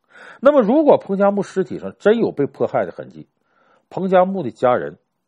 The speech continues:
肯定会发现，因为这尸体要是彭加木，他们去看了，这家里人肯定看得很仔细，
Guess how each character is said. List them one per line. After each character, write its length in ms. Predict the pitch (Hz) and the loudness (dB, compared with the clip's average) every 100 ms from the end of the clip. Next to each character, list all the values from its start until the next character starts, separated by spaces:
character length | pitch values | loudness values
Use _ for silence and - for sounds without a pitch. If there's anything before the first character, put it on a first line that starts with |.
| _ _ _ _ | _ _ _ _
肯 260 | - 80 78 | -10 -8 -4
定 120 | 160 | -4
会 140 | 185 101 | -2 -4
发 200 | 87 69 | -6 -8
现， 200 | 73 - _ _ _ | -10 -14 _ _ _
因 120 | - 214 | -4 -4
为 60 | |
这 160 | - 262 | -2 -6
尸 180 | - 233 | -4 -4
体 100 | 123 | -2
要 80 | 156 | 0
是 140 | 208 | -2
彭 160 | - 113 | -4 -4
加 100 | 92 | -4
木， 160 | 107 - _ _ | -6 -16 _ _
他 120 | - | -8
们 80 | 156 | -8
去 140 | - | -8
看 260 | 147 - 175 | -4 0 0
了， 160 | 87 - _ _ | 0 -12 _ _
这 160 | - | -20
家 240 | 131 180 175 | -6 -2 -2
里 80 | 120 | -2
人 100 | 135 | -8
肯 120 | 90 | -10
定 100 | 127 | -4
看 160 | - | -2
得 80 | 131 | -2
很 120 | 117 | -4
仔 180 | 139 - | -10 -14
细， 180 | - 95 | -16 -18